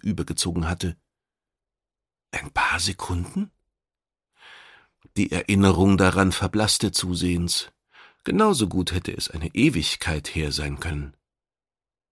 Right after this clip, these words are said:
Aber nicht nur die Kapuze trennte seine Krallen von seinem Fell,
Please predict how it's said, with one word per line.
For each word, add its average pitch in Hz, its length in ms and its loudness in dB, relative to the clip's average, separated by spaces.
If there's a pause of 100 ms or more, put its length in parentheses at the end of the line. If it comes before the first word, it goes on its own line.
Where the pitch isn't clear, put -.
(600)
Aber 110 160 4
nicht 170 180 0
nur 131 80 2
die 104 140 0
Kapuze - 720 -4
trennte 69 440 -4
seine 64 280 -6
Krallen 69 720 -2
von 80 200 -6
seinem 73 240 -4
Fell, 71 360 -2